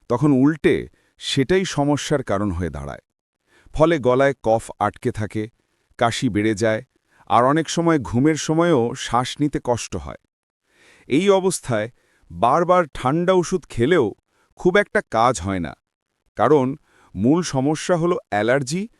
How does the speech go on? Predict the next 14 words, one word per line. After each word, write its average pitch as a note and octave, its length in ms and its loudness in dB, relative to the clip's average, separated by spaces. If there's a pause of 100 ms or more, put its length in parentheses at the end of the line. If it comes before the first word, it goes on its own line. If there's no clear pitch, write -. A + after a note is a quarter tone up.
(260)
ও G2+ 100 0
মিউকাস C3+ 460 4
সিক্রেশন। - 600 -8 (1000)
ডাক্তাররা E3 540 0
সাধারণত E3+ 580 0
এই C#3+ 220 2
অবস্থায় D3 420 2
বলেন, C3 360 2 (580)
"প্রথমে D#3+ 360 2
একটা F3 240 0
সিবিসি E3 500 -2
টেস্ট C3 300 0
করে D#2 240 -6
নিন D2 200 -12